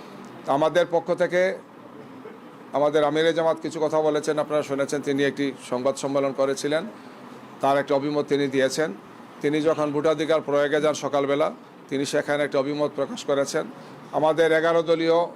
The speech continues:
শীর্ষ নেতৃবৃন্দ ঢাকাতে এবং ঢাকার বাইরে যারা নির্বাচনে ভোট দিয়েছেন স্ব স্ব কেন্দ্রে, সেখানে প্রত্যেকটি একটি অভিমত দিয়েছেন। এই সব বিষয়ের মাধ্যমে এটি স্পষ্ট যে বাংলাদেশ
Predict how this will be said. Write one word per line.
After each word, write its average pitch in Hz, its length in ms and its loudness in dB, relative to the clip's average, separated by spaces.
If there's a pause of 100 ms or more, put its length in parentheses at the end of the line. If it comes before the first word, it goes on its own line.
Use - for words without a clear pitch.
শীর্ষ 151 380 -4
নেতৃবৃন্দ 156 580 -2 (600)
ঢাকাতে 151 380 0
এবং 147 220 2
ঢাকার 139 280 0
বাইরে 143 320 2
যারা 147 240 2 (380)
নির্বাচনে 143 520 0 (260)
ভোট 147 160 -2
দিয়েছেন 143 400 0 (240)
স্ব - 180 -2
স্ব 147 160 -4
কেন্দ্রে, 147 340 0 (460)
সেখানে 160 320 0
প্রত্যেকটি 139 420 -2
একটি 160 140 0
অভিমত 143 340 0
দিয়েছেন। 117 400 -4 (640)
এই 147 140 4
সব 180 300 4 (720)
বিষয়ের 170 340 2
মাধ্যমে 160 420 0
এটি 165 160 -2
স্পষ্ট 160 420 -2 (760)
যে 151 100 4
বাংলাদেশ 160 560 4